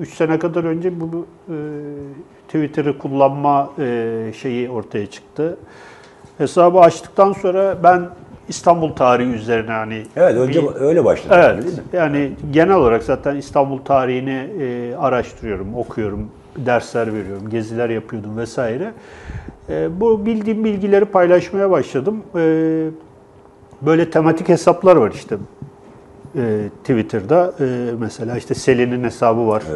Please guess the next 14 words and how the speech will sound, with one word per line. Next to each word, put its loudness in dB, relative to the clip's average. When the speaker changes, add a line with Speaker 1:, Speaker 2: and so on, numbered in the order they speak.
Speaker 2:
Evet. 0
Speaker 1:
E, -6
o -2
sanat 0
tarihi -4
paylaşıyor. -6
Ne 2
bileyim, 0
op-, 2
sadece 8
opera 6
paylaşanlar 4
var 2
vesaire. 0